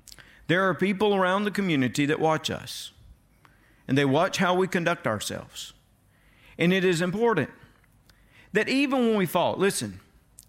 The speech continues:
we will fall. We will mess up. If you don't think you're gonna fall, you're already, you are already prepared,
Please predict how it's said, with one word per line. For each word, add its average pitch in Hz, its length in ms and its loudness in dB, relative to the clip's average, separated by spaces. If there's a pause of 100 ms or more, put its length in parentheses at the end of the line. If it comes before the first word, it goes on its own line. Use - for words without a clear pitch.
(300)
we 190 240 2
will 196 300 4
fall. 117 420 -2 (640)
We 190 140 4
will 180 280 4
mess 139 280 0
up. - 320 -4 (720)
If 147 200 -2
you 233 100 2
don't 226 240 0
think 220 200 0
you're 226 80 0
gonna 220 240 0
fall, 220 460 0 (2000)
you're 165 260 2
already, 147 640 2 (1000)
you 160 160 2
are 156 120 2
already 165 440 2
prepared, 123 640 0